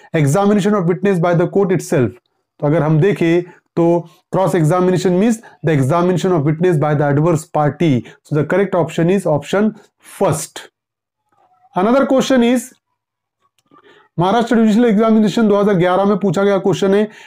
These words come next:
examination in chief means the examination of witness by adverse party, the examination of witness by the party who calls him, the examination of witness subsequent to the cross examination by the party who calls him, the examination of a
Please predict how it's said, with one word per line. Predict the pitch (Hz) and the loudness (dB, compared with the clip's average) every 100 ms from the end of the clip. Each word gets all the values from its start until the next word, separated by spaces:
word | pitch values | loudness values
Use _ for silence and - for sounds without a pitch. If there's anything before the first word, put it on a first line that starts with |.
| - | -4
examination | 190 180 208 240 247 254 247 240 | 0 0 2 2 2 2 2 2
in | 226 226 | 2 0
chief | 233 - 214 | 0 0 0
means | 220 139 107 - _ _ - - | 2 0 -2 -12 _ _ -20 -6
the | 156 180 | -2 2
examination | 151 214 226 240 233 240 | 2 2 2 2 2 2
of | 190 | 0
witness | 208 220 220 202 | 0 0 2 2
by | 170 | 2
adverse | 175 214 - 208 | 0 0 -2 -2
party, | - 233 254 - - - | 0 -2 -2 -8 -16 -4
the | 175 151 | 0 2
examination | 170 214 226 220 233 | 2 2 0 0 0
of | 170 185 | 0 -2
witness | 220 202 190 | -2 0 0
by | 190 | 0
the | 160 175 | 0 0
party | 185 185 175 | 0 0 0
who | 196 185 180 | 0 0 0
calls | 185 - 220 | 0 0 0
him, | 240 240 _ - _ | 0 -2 _ -20 _
the | 151 165 | -2 0
examination | 139 196 214 226 226 220 190 | 2 2 2 2 2 0 2
of | 190 | -2
witness | 190 214 160 170 | 0 0 0 -4
subsequent | - 214 208 220 202 | -2 -2 0 0 0
to | 175 | -2
the | 170 190 | -2 -2
cross | 196 202 | 0 0
examination | 160 185 190 185 196 185 | 0 0 0 0 -2 0
by | 175 170 | 0 0
the | 160 175 | 0 0
party | 175 165 190 160 | -2 -2 -2 -2
who | |
calls | 156 170 175 190 | -2 0 0 -2
him, | 202 214 - - - 160 | -2 -4 -12 -20 -8 -2
the | 175 | 0
examination | 147 185 190 202 202 | 2 2 0 0 0
of | 196 | 0
a | 190 | -2